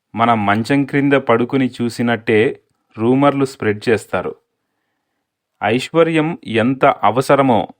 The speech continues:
మనల్ని మనం సమాజంలో మంచి పేరుతో ఫోకస్ చేసుకోవటం కూడా అంతే అవసరం. నిందలకి దూరంగా ఉండాలని, మంచి పేరుతో బ్రతకాలని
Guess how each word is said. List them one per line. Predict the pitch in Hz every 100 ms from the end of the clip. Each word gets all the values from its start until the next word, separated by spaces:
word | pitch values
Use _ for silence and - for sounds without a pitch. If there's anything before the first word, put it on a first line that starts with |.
| _ _ _ _
మనల్ని | 107 107 120 123 123
మనం | 113 127 131 123
సమాజంలో | - 113 123 131 135 131 135
మంచి | 135 104 120 143 156
పేరుతో | - 131 135 135 131
ఫోకస్ | - 127 127 135 - -
చేసుకోవటం | 117 - 120 120 113 117 107
కూడా | 113 107 127 - _ _ _ _ _
అంతే | 95 104 117 143
అవసరం. | 120 101 98 87 - _ _ _ _ _ _ _
నిందలకి | 104 113 139 165 165 156 151
దూరంగా | 123 120 139 139 135
ఉండాలని, | 123 120 120 120 117 113 117 123 _ _ _ _ -
మంచి | 101 110 147 170
పేరుతో | 135 127 131 131 135
బ్రతకాలని | 107 101 113 120 117 113 110